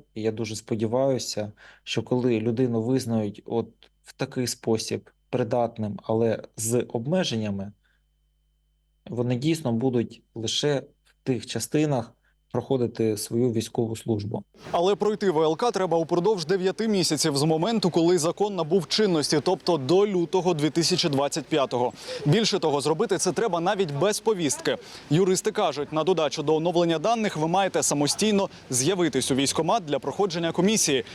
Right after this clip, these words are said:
Speaker 2: інакше штраф.
Speaker 1: За порушення призовниками, військовозобов'язаними, резервістами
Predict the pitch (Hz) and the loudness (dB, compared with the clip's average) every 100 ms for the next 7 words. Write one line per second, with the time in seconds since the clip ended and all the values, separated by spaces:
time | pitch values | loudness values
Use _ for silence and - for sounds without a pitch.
0 | - 160 135 131 - 156 - 208 143 - | -2 0 2 0 0 -2 0 -2 -2 -8
1 | _ _ - 208 220 104 104 - 117 123 | _ _ -8 -2 -2 -2 -6 0 2 4
2 | 156 - 110 101 - 113 113 110 117 117 | 2 0 -2 -2 -2 -2 0 0 0 0
3 | 143 156 101 113 107 107 113 - 120 113 | 0 0 -2 -6 -6 -4 -4 0 2 2
4 | 110 107 117 127 120 107 101 95 101 104 | 0 0 2 2 0 0 -2 -2 -2 0
5 | 113 117 127 - 110 98 110 | 0 2 0 -2 -4 -6 -8